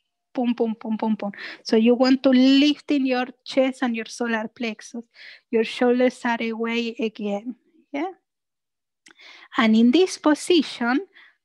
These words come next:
if it's already a good work, that is, you can go any further, you stay there. If you feel that you can go a little bit more, you lead with the belly and the chest, not with the head, yeah? You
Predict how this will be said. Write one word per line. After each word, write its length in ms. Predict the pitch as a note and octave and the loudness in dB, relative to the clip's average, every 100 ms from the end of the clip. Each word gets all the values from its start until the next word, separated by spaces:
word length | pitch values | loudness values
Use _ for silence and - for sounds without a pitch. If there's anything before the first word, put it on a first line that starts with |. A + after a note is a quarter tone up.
| _ _ - | _ _ -2
if 220 | A#3 C4+ | 0 0
it's 160 | B3 | 0
already 540 | C4+ A#3+ C4+ D4 D4+ C4+ | 0 0 0 -2 -2 -6
a 240 | C4 C4 | -6 -6
good 240 | C#4+ C4+ C#4 | -6 -8 -8
work, 400 | B3+ B3 A#3 - - _ _ _ - | -8 -8 -8 -12 -20 _ _ _ -20
that 180 | G#3 F#3+ | -20 -12
is, 240 | G3 F#3+ - | -12 -12 -8
you 140 | G#3 | -8
can 400 | G3+ F#3+ G3 F#3+ G3 | -6 -6 -6 -8 -8
go 220 | G#3+ G#3 | -6 -6
any 220 | A3+ B3+ | -4 -4
further, 360 | - C4+ C4+ A#3 | -4 -4 -4 -6
you 180 | G#3 G3+ | -6 -10
stay 240 | - A3 | -6 -4
there. 220 | A3 G3+ - - _ | -2 -4 -8 -18 _
If 160 | B3+ A3 | -2 2
you 100 | B3 | 0
feel 240 | - C4 B3+ | 2 0 2
that 200 | B3 C4 | 0 -2
you 60 | |
can 240 | B3 A#3+ B3 | -4 -4 -4
go 180 | B3+ | -4
a 60 | B3+ | -4
little 260 | C#4 C#4 C4+ | -4 -4 -6
bit 160 | C4+ | -6
more, 320 | D#4+ D#4+ C4+ D4 _ _ _ _ | -2 -2 -2 -6 _ _ _ _
you 220 | A#3+ B3 C4 | -2 0 2
lead 460 | C4+ C#4 D#4 D#4+ | 2 4 4 2
with 200 | D4 C#4 | 0 0
the 160 | B3+ B3 | 0 0
belly 400 | B3+ C4+ C4+ C4 | 0 2 0 -2
and 180 | A#3 A#3 | -4 -6
the 140 | A#3 - | -10 -10
chest, 440 | - B3+ G#3 G3 | -6 -4 -4 -10
not 220 | A#3 B3+ B3 | -10 -10 -6
with 200 | B3+ A3+ | -6 -4
the 100 | B3 | -6
head, 560 | - - B3+ A3 F#3 G3 _ _ | -6 -10 -6 -4 -6 -12 _ _
yeah? 160 | B3 D4+ - _ _ _ - | -12 -12 -12 _ _ _ -8
You 200 | A3+ | -6